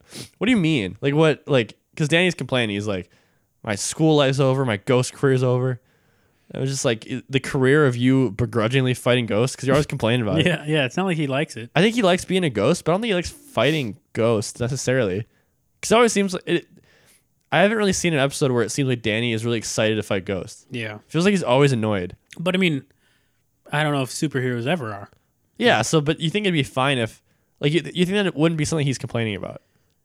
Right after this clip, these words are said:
Speaker 2: Yeah.
Speaker 1: 'Cause, like, my
Speaker 2: I
Speaker 1: ghost
Speaker 2: guess.
Speaker 1: career is over. The other
Speaker 2: Makes
Speaker 1: stuff
Speaker 2: sense.
Speaker 1: seems more important. Like, he wants to hang out with his friends, and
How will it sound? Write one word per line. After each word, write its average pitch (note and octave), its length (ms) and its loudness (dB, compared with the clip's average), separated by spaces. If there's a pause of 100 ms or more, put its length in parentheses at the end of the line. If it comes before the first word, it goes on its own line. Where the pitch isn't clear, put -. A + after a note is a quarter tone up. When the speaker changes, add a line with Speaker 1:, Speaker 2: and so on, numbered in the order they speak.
(180)
Speaker 2:
Yeah. A2 240 -10 (240)
Speaker 1:
'Cause, C3 160 -4
like, C#3 140 2
my D3 100 2
Speaker 2:
I F#3 60 4
Speaker 1:
ghost C3 220 4
Speaker 2:
guess. - 80 -8
Speaker 1:
career A2+ 160 2
is G#2 100 0
over. G2 240 -4
The B2+ 100 2
other F#3+ 80 6
Speaker 2:
Makes G3+ 80 0
Speaker 1:
stuff F3+ 120 0
Speaker 2:
sense. - 20 -8 (140)
Speaker 1:
seems B2+ 40 -6
more B2+ 140 0
important. G#2+ 400 -2
Like, F#2 120 -8
he A2 120 -8
wants G#2 160 -6
to - 80 -8
hang A#2 80 -2
out G#2+ 80 -2
with F#2+ 80 -10
his - 80 -14
friends, G#2+ 320 -4
and G2 180 -6